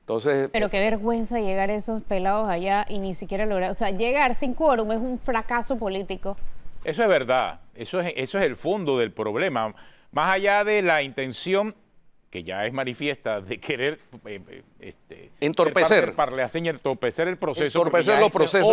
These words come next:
Speaker 1: que
Speaker 3: obvio,
Speaker 1: tienen, que
Speaker 3: eso
Speaker 1: tienen
Speaker 3: es
Speaker 1: pendiente.
Speaker 3: obvio. El hecho de que no hayan conseguido el quórum en Panamá sí es un mensaje al señor Ricardo Martinelli, y si él no se ha dado cuenta de eso, es porque no sé en qué planeta vive.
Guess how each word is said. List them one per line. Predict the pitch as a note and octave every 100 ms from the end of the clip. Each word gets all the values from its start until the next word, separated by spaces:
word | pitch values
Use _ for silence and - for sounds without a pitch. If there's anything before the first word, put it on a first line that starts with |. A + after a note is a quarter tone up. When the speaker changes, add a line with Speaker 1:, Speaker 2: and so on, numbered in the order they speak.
| A3
Speaker 1:
que |
Speaker 3:
obvio, | E3+ D3+
Speaker 1:
tienen, | D3+ C3 -
que | B2
Speaker 3:
eso |
Speaker 1:
tienen | C3+ C#3+
Speaker 3:
es | C3+
Speaker 1:
pendiente. | A2+ A2+ G2+
Speaker 3:
obvio. | A3 A#3+ C#3 C#3 - - -
El | D#3
hecho | B3+ C4+
de |
que | F#3+
no | F3+
hayan | A#3 B3+
conseguido | A3 F#3 F3+ F#3+ G#3+
el | -
quórum | A3 E3+
en | D3+ C3+
Panamá | - C#3+ D#3 C4+ F3+ - -
sí | -
es | C#3+
un | D3
mensaje | B2+ B2+ B2+ A#2+ A2+ _ _ -
al | G2+
señor | A2+ G#2+
Ricardo | A2+ G#2+ G#2+
Martinelli, | F#2 G#2 G2+ A2+
y | B2
si | G#2+ A2
él | G#2+
no | D3
se | D#3
ha |
dado | D#3+ D#3+
cuenta | D3+ C#3+ B2 G2+
de | A2+ C3
eso, | - C3 E3
es | B2
porque | - C3+ A#2+
no | F#2+ F#2
sé |
en | G#2
qué | F#2
planeta | F#2 F2+ E2
vive. | A#2 G3+ F2+